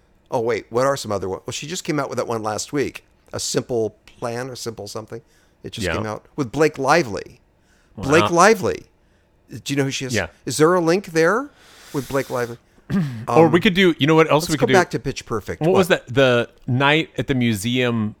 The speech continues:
Speaker 2: three
Speaker 1: Oh,
Speaker 2: with
Speaker 1: you're
Speaker 2: Ben Stiller. So Rebel Wilson was in, was in that with Ben Stiller. Now, was Ben Stiller, how do we get to Nicolas Cage from Ben Stiller? Who's in
Speaker 1: I like where
Speaker 2: movies?
Speaker 1: you're going, but I don't think that's it.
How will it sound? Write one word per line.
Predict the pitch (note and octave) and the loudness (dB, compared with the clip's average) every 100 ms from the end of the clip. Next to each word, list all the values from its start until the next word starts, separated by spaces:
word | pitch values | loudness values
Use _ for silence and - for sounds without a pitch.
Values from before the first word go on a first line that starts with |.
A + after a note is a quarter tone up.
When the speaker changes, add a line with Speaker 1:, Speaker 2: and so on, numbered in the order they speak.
| _ | _
Speaker 2:
three | - - - C3+ C3 G#2 F#2 - | -20 -10 -4 0 2 2 0 -2
Speaker 1:
Oh, | B2 | 0
Speaker 2:
with | A#2+ | 0
Speaker 1:
you're | A#2+ | 0
Speaker 2:
Ben | G2+ B2+ | 2 2
Stiller. | A2 - D3 A2 | 2 2 2 2
So | - B2 | 4 4
Rebel | G#2+ D#3 D3 A2 | 8 6 6 0
Wilson | A#2 E3+ E3 A#2 F#2 | 4 4 4 0 0
was | F#2+ G2+ - | 0 -2 -2
in, | A#2+ G#2+ G#2 G2+ - _ _ _ _ | -2 -2 -2 -4 -8 _ _ _ _
was | A#2 A#2 A2 | 0 0 2
in | A#2 | 0
that | A2+ | 0
with | G#2 G2 - _ _ _ _ A2 | -2 -6 -10 _ _ _ _ -6
Ben | B2 A2+ G#2 | 0 2 0
Stiller. | - - A#2+ G#2 E2 | -4 -4 0 0 0
Now, | E2 | -6
was | F2 F2 | -6 -8
Ben | F2+ C3+ C#3 | -2 0 0
Stiller, | - - C3+ A#2 G2 | -4 -4 -2 0 0
how | A#2 | -2
do | D3 | -6
we | C#3+ | -6
get | C3+ | -6
to | |
Nicolas | G#2+ A2 G#2 - | -6 -4 -4 -6
Cage | - A2 G#2+ | -6 -4 -4
from | - E2+ | -6 -8
Ben | G#2 F#2+ | -6 -6
Stiller? | F2 - F#2 F2 C#2 C#2+ _ _ _ _ _ _ - _ _ _ _ _ _ - - - - - _ - - - - - - - - - - - _ _ _ _ _ _ _ _ | -8 -10 -10 -10 -10 -16 _ _ _ _ _ _ -20 _ _ _ _ _ _ -10 -8 -8 -14 -20 _ -20 -20 -20 -20 -20 -20 -20 -20 -20 -20 -20 _ _ _ _ _ _ _ _
Who's | D#3 D3+ | -16 -8
in | C#3 | 2
Speaker 1:
I | C3+ | 4
like | C#3+ E3 | 6 2
where | |
Speaker 2:
movies? | F#3+ | 2
Speaker 1:
you're | D#3+ | 0
going, | C#3 D3 E3 | 2 2 2
but | D3 | 0
I | C3 | 0
don't | C3+ C#3 | -2 -4
think | C3+ B2 | -8 -8
that's | A#2+ C3+ | -6 -2
it. | G2 | -4